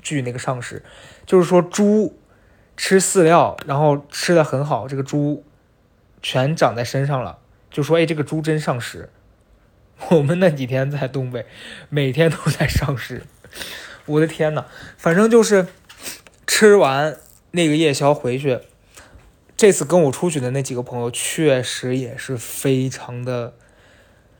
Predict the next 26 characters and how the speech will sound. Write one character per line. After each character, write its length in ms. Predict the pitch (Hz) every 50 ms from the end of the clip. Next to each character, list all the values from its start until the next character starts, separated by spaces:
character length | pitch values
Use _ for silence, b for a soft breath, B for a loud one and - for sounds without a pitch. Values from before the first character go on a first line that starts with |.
| b b _ _ _ _
让 180 | _ 147 143 135
人 340 | 123 120 123 123 127 135 135 123 120
无 140 | 123 131 139
语 240 | 135 - - 90 98
啊， 260 | 110 107 110 - - _ _ - _ _
就 180 | - 247 254
是 140 | 233 214 220
都 160 | 190 247 247
不 220 | 226 208 - 160 208
用 120 | 240 233
睡 240 | 214 - - 240 214
觉 320 | 180 226 240 226 190 147
的， 220 | 127 113 101 - _ _ _ _ _ _ _ _ _ _ _ _ _ _
他 120 | - 220
们 100 | 226 226
每 220 | 214 190 151 120 117
一 180 | 123 147 185
天 240 | 180 - 147 123 123
都 140 | 120 135 135
要 80 | 131
熬 240 | - - 104 113 123
到 100 | 131 139
三 260 | 135 - - 135 131
四 140 | 135 135 143
点 220 | 131 123 90 92 113
钟。 200 | - 95 92